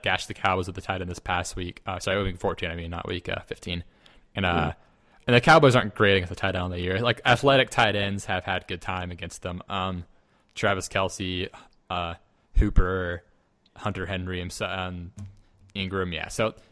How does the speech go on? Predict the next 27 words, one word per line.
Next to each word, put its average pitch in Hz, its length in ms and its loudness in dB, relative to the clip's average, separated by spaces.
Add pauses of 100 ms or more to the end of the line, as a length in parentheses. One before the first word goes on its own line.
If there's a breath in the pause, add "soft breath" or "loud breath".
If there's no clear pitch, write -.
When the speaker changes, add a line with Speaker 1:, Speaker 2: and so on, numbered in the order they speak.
(120)
Speaker 1:
there's 156 280 4
room 117 440 2
for 101 240 2
some 101 200 -10
success. - 680 -4 (720)
And 110 140 0
you 110 80 2
like 107 120 0
to 101 40 -12
think 101 140 -4
if 95 100 -6
it's 101 120 -10
gonna 95 200 -4
be 87 100 -8
close, 95 320 -6
they're 90 100 -10
gonna 85 200 -8
use 82 460 -10 (160)
Graham. 82 340 -8 (140)
But 90 220 -4 (1080)
like - 40 -4
I - 20 -2
said, 98 260 -2
it, 117 180 0
it's 127 180 -8
hard. 123 280 4
It's 120 320 -4